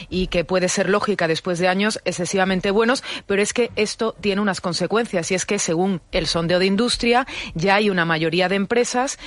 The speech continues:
que prevé destruir empleo en los próximos meses. Concretamente, en noviembre hay un catorce por ciento más de constructoras que prevén realizar despidos de las que se pretenden realizar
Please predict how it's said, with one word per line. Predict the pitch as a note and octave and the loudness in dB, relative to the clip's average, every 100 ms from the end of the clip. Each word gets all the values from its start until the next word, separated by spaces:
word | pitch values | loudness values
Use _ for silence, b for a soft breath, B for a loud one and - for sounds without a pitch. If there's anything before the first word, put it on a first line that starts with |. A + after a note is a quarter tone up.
| B | B
que | - F3 | -6 -4
prevé | - F3 G#3 F3+ F3 | 0 2 2 0 -4
destruir | F3+ E3+ - G3 A3+ - | -4 -4 -2 0 0 0
empleo | G#3+ F#3+ F3 G#3 G#3+ G#3+ A#3+ | 0 0 2 2 2 2 -2
en | F#3+ | -2
los | F3 D#3+ | -2 -2
próximos | - G3+ A#3 F#3 D#3+ | -2 -2 -2 -2 0
meses. | G3+ G3 G3 | 0 0 -2
Concretamente, | F3 E3 F#3 G3+ G#3+ G#3+ B3 - B B | -2 0 0 2 2 2 0 -2 B B
en | G3 F#3+ | 0 2
noviembre | F3+ G3+ A#3 A#3 C4+ D#4 - | 2 4 4 2 0 0 0
hay | F#3 | 2
un | G3+ F#3 | 2 0
catorce | F#3 F3+ A3+ G#3 A#3 | 0 0 0 0 -2
por | G3+ F#3 | -2 -4
ciento | A3+ G#3+ F3 | -4 -2 0
más | F#3+ F3+ | 0 -2
de | G3 | -2
constructoras | G3 G#3 G3 A3+ A3 C4 - B B | -4 -4 -4 0 0 -2 -4 B B
que | F#3+ | -4
prevén | F3+ E3+ F3+ | 0 2 2
realizar | G3 F#3 F#3 G3 | 2 0 0 -2
despidos | F3+ F3 - G#3+ G3+ A3 - B B | 0 -2 -2 0 0 -2 -8 B B
de | F#3 | -2
las | E3+ - | -2 -2
que | |
se | E3+ | -4
pretenden | E3+ E3 E3+ F3+ F#3 | -2 -2 0 0 0
realizar | E3+ D#3+ F#3+ F3+ | 0 0 0 -2